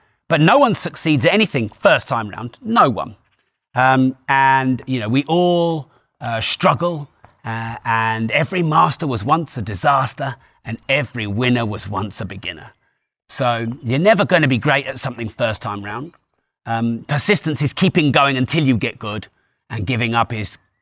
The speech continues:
um, just quitting just because you weren't really good straight away. The seventh thing then in open mindset versus closed mindset is lessons versus mistakes. So the open mindset is there is no failure.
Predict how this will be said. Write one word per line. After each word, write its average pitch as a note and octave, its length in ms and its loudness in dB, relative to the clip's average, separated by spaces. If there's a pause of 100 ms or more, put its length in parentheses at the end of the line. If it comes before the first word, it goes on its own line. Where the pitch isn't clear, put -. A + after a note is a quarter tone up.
um, A2 240 0
just - 240 -6
quitting G#2+ 600 -2
just - 180 -6
because G#2+ 240 -4
you G#2 80 -2
weren't A#2 300 4
really G#2+ 260 0
good G#2 340 -4
straight - 380 -6
away. - 260 -14 (1080)
The F3 80 2
seventh G#3+ 380 2
thing A#2+ 300 0
then G2 300 -10 (360)
in A2+ 560 -2
open C3 340 4
mindset A#2+ 380 2
versus A#2 280 -6
closed A2 280 -4
mindset G2+ 400 -10 (800)
is A#2+ 520 0
lessons C3 580 0
versus C3+ 280 -6
mistakes. - 540 -4 (440)
So E3 160 4
the D3 120 6
open E3+ 240 2
mindset C3 420 2
is A2+ 240 -6
there D#3+ 160 -2
is F#3+ 120 0
no B2 120 0
failure. G#2+ 480 -4